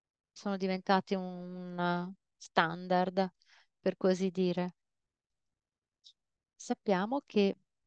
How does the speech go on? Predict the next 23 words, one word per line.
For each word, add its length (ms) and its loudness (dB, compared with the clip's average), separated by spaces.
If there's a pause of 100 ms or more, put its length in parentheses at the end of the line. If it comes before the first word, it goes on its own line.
(720)
è 80 -6
importante 1080 -2 (720)
dare 240 2
la 160 -2
possibilità 1040 -2 (760)
alle 160 0
mucche 320 -4
di 140 -4
spostarsi 600 -6
in 160 -10
questa 340 -2
direzione. 880 -4 (580)
E 180 0
poi 220 4
c'è 140 -4
anche 240 -2
qualcosa 420 0
di 140 -4
molto 320 -8
interessante. 760 -6 (1600)
Una 220 -6
mucca 280 -4
può 320 -4